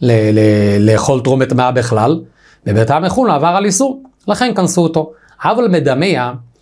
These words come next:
הוא גם לא הפסיד לגמרי, זה ראוי לכויאנים, וגם הוא לא עשה איסור,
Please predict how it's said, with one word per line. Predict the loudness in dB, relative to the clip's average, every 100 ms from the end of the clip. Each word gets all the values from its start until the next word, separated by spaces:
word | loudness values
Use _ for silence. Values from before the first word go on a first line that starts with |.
| _
הוא | -4 0
גם | 0 0
לא | 0
הפסיד | 0 0 0
לגמרי, | 0 0 0 -2 -2
זה | 0
ראוי | 0 2
לכויאנים, | 0 0 0 0 0 -2 -4 -12 -20 -20 _
וגם | -2 0 0 0
הוא | 0
לא | 0
עשה | 0 0
איסור, | 0 0 0 0 -2